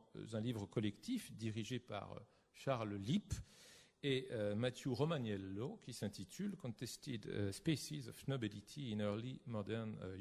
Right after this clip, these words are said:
Europe » et ça a été publié en deux mille onze. Trois orientations, et sans PowerPoint aussi, ils peuvent rendre compte, euh, des changements, euh, historiographiques, euh, à l'œuvre, que je vais développer,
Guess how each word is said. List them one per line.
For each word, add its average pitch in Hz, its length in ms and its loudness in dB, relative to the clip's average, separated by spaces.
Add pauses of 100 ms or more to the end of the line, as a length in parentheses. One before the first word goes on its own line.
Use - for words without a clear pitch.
Europe » 107 460 0
et - 40 -6
ça - 140 -8
a - 20 -2
été - 140 -10 (440)
publié 113 280 0
en 107 100 2
deux 113 160 6
mille 120 280 6
onze. 101 320 2 (1400)
Trois 196 280 8
orientations, 170 840 6 (1600)
et 117 80 -6
sans 139 180 0
PowerPoint 110 540 6
aussi, 190 260 -2
ils - 60 -4
peuvent 160 200 4
rendre 139 280 6
compte, 165 400 4 (240)
euh, 101 200 0 (140)
des 120 80 0
changements, 131 680 0
euh, 104 260 0
historiographiques, 120 960 0
euh, 95 160 0 (100)
à 98 120 2
l'œuvre, 110 500 2 (280)
que 120 80 -8
je 98 80 -10
vais 107 80 -2
développer, 110 720 -2